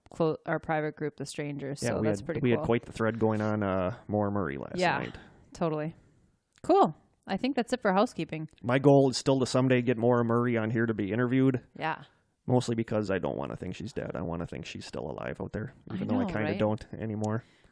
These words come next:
Speaker 1: I don't know. I'm really torn. I
Speaker 2: I,
Speaker 1: feel like
Speaker 2: if,
Speaker 1: there's not
Speaker 2: if
Speaker 1: enough
Speaker 2: she's
Speaker 1: evidence either way. <laughs>
Speaker 2: If she's not, I want her to have walked off into the woods
Speaker 1: Not be
Speaker 2: and
Speaker 1: murdered.
Speaker 2: died. No, I mean, she had, what, two crashes in the course of how long?
Speaker 1: <laughs> She
Speaker 2: It
Speaker 1: survived
Speaker 2: sucks to
Speaker 1: that. <laughs>
Speaker 2: think that she had
Speaker 1: Right.
Speaker 2: two crashes,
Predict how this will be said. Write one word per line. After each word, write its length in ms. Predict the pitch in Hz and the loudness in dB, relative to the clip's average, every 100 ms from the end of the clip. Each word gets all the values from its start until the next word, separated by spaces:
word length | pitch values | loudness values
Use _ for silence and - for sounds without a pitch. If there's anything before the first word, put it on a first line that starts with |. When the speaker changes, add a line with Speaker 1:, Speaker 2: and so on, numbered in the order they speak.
| _ | _
Speaker 1:
I 60 | 180 | -4
don't 160 | 165 | -2
know. 220 | 139 143 160 | -4 -6 -8
I'm 160 | 151 | -8
really 200 | 156 131 | -6 -8
torn. 360 | 127 - - 147 - _ _ - | -8 -12 -12 -12 -14 _ _ 2
I 120 | - | 2
Speaker 2:
I, 40 | |
Speaker 1:
feel 160 | - 285 | 6 6
like 140 | 285 | 8
Speaker 2:
if, 140 | - 247 | 8 10
Speaker 1:
there's 40 | |
not 60 | - | 8
Speaker 2:
if 60 | 240 | 8
Speaker 1:
enough 100 | 254 | 6
Speaker 2:
she's 220 | 180 156 | 6 6
Speaker 1:
evidence 420 | 214 214 202 196 | 4 4 2 2
either 260 | 202 185 175 | 0 0 2
way. 340 | 156 151 226 - | 2 2 0 0
<laughs> 80 | - | 2
Speaker 2:
If 120 | 147 | 2
she's 260 | - 202 139 | 4 2 2
not, 400 | 110 104 139 - | 0 2 2 2
I 100 | 117 | 2
want 260 | 113 120 | 2 2
her 80 | 120 | 2
to 160 | - 123 | 2 2
have 180 | 113 95 80 - - _ - _ - | 2 -2 -8 -16 -20 _ -20 _ -14
walked 380 | 107 104 107 - | -4 -2 0 2
off 220 | 107 104 | 2 2
into 180 | 101 98 | -4 -2
the 100 | 104 | 0
woods 560 | 98 104 104 104 - - _ _ _ _ _ _ | 2 2 0 -4 -10 -18 _ _ _ _ _ _
Speaker 1:
Not 200 | 175 160 | -6 0
be 60 | 127 | 2
Speaker 2:
and 100 | 123 | 2
Speaker 1:
murdered. 360 | 120 120 165 160 | 4 4 2 0
Speaker 2:
died. 120 | 90 - | -8 0
No, 420 | 147 165 101 117 | 6 8 6 2
I 80 | - | 0
mean, 140 | 131 123 | 0 0
she 160 | - | 0
had, 200 | 139 123 | 0 0
what, 260 | 113 113 - | 2 0 0
two 160 | - 156 | 0 2
crashes 540 | 135 127 135 139 131 | 2 2 2 0 0
in 80 | 123 | 0
the 80 | 117 | 0
course 300 | 123 123 123 | 2 0 0
of 100 | 113 | 0
how 140 | 120 | 2
long? 440 | 123 117 117 123 120 - 240 | 4 2 2 0 -4 -10 -10
Speaker 1:
<laughs> 120 | 294 | -6
She 120 | - | 2
Speaker 2:
It 80 | 127 | 4
Speaker 1:
survived 580 | 277 240 196 151 214 202 | 6 6 10 10 10 10
Speaker 2:
sucks 160 | 233 | 10
to 60 | 269 | 10
Speaker 1:
that. 20 | |
<laughs> 60 | - | 8
Speaker 2:
think 260 | 139 392 | 8 8
that 260 | - 254 131 | 10 8 10
she 20 | 240 | 10
had 120 | 156 | 10
Speaker 1:
Right. 80 | 127 | 6
Speaker 2:
two 100 | 135 | 4
crashes, 580 | 233 123 120 127 123 | 4 4 4 2 -2